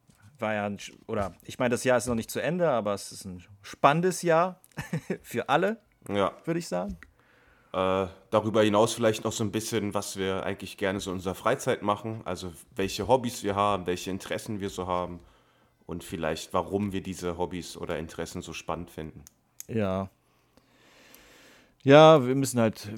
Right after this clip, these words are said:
Speaker 1: wir sind die ganze Zeit am Weiterentwickeln und es wird hoffentlich von Folge zu Folge immer besser. Ja,
Speaker 2: Ja.
Speaker 1: ähm, puh, ähm,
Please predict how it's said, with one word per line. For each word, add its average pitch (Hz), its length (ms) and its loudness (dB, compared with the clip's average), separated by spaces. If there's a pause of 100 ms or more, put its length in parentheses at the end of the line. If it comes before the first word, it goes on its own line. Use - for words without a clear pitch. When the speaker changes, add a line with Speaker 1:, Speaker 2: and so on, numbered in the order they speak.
(180)
Speaker 1:
wir 156 300 2
sind 151 180 2
die 143 200 2
ganze 143 240 4
Zeit 135 200 4
am 120 440 2
Weiterentwickeln 113 840 0
und 98 160 -6
es - 160 -10
wird 110 240 -6
hoffentlich 101 400 -4
von 98 400 -2 (480)
Folge 110 340 0
zu - 140 -6
Folge 107 360 0
immer 92 200 -2
besser. 110 380 -2 (1200)
Ja, 107 240 2 (180)
Speaker 2:
Ja. 123 220 2
Speaker 1:
ähm, 120 220 -2 (1800)
puh, 123 560 0
ähm, 143 840 0